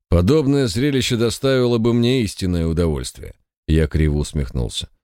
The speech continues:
«Никогда в этом даже не сомневался, сэр Ричард». «Значит, мы понимаем друг друга», огрызнулся он.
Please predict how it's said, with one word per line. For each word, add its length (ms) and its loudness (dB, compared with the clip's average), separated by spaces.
«Никогда 560 4
в 60 0
этом 200 0
даже 220 0
не 100 2
сомневался, 760 -2
сэр 480 -2
Ричард». 520 -6
«Значит, 400 2
мы 160 2
понимаем 540 0
друг 220 -8
друга», 400 -2
огрызнулся 680 -2
он. 160 -14